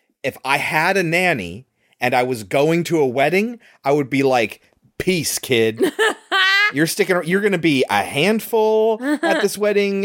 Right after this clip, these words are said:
Speaker 1: It's gonna be annoying. I'm gonna be upset the whole time having to deal with you while people are in a, a fancy church wedding. Like, f-, just, it's great. Fantastic, nanny. Stay home with the kid. We'll be back in a couple of hours.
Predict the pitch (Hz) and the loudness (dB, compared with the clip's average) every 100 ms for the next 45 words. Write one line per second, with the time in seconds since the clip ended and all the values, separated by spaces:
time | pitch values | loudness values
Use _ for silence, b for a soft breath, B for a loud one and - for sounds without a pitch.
0 | 185 143 - 156 139 120 113 101 110 156 | -2 -4 0 -2 -2 -2 -2 -2 -2 0
1 | 180 180 175 170 165 160 123 127 123 123 | 2 2 2 2 0 -2 0 0 0 -2
2 | 120 101 107 98 95 92 b b b - | -2 -2 -4 -4 -4 -6 b b b -2
3 | 143 - 175 160 151 147 160 - 135 127 | -2 0 0 0 0 2 0 2 2 4
4 | 120 113 113 113 117 127 117 98 151 175 | 2 0 -2 -6 -2 -2 -2 -6 0 2
5 | 170 131 - 104 90 85 85 90 b b | 4 2 -2 -4 -2 -4 -8 -12 b b
6 | b b 113 113 110 110 - 165 147 147 | b b 0 2 2 0 -6 -4 0 2
7 | 127 123 110 95 - 120 92 _ 160 180 | 2 2 0 -2 -4 -4 -4 _ 0 0
8 | - 160 - - 170 214 - 202 220 262 | -2 -8 -8 -2 0 0 -2 0 0 -2
9 | 294 b b b b 165 156 - - - | -8 b b b b 0 0 -2 -14 -18
10 | - 196 262 - - _ 190 - - - | -14 -10 -8 -6 -10 _ -6 -6 -14 -4
11 | 170 147 - 143 139 156 156 156 82 98 | 0 0 0 -2 0 0 0 -2 -6 -6
12 | 92 82 - 160 160 156 135 127 b b | -6 -8 -4 -2 0 2 2 0 b b
13 | b 131 135 147 - 117 107 113 110 107 | b -6 -4 -4 0 0 0 -4 -4 0
14 | 107 120 107 104 92 90 69 53 50 - | -2 -2 -6 -6 -6 -8 -8 -12 -16 -18
15 | - | -18